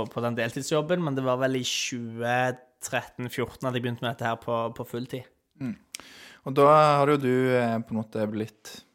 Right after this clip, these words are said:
Speaker 2: du har jo blitt eldre med tida du, sånn som alle andre.
Speaker 1: Ikke så lett å se det, men jeg har faktisk blitt litt eldre, stemmer det.
Speaker 2: Så, liksom, for hvordan, eh, forandrer det seg? Merker du noe i forhold til når du s-, snakker med spillergrupper nå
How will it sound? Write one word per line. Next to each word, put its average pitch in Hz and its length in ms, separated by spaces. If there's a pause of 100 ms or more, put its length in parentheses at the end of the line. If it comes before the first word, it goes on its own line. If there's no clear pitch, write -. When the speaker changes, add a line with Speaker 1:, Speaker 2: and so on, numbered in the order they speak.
(200)
Speaker 2:
du 131 100
har 127 80
jo 143 80
blitt 143 160
eldre 139 240
med 139 160
tida 135 160
du, 147 160
sånn 165 220
som 135 180
alle 120 160
andre. 117 320 (160)
Speaker 1:
Ikke 135 160
så 175 140
lett 180 100
å 185 80
se 151 160
det, 185 80
men 170 160
jeg 151 60
har 165 100
faktisk 185 300
blitt 165 180
litt 165 240
eldre, 156 240
stemmer 165 320
det. 147 80 (400)
Speaker 2:
Så, 156 220 (100)
liksom, 147 320
for - 160
hvordan, 156 540
eh, 135 100
forandrer 127 880
det 131 160
seg? 123 400 (260)
Merker 117 640
du 123 80
noe 110 160
i 110 80
forhold 107 220
til 110 340
når 107 240
du 107 40 (100)
s-, - 180 (140)
snakker 110 260
med 113 100
spillergrupper 113 840
nå 113 220